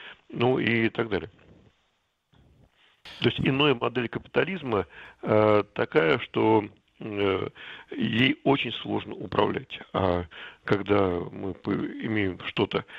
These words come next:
чем сложно управлять, и, а, на, на пороге кризис, вот тогда возникает ощущение, что,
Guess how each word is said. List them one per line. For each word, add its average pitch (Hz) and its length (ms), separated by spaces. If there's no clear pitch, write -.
чем 110 220
сложно 110 320
управлять, 92 520
и, - 140
а, 98 160
на, 92 240
на 104 220
пороге 101 300
кризис, 151 400
вот 92 240
тогда 120 280
возникает 117 800
ощущение, 113 560
что, 92 420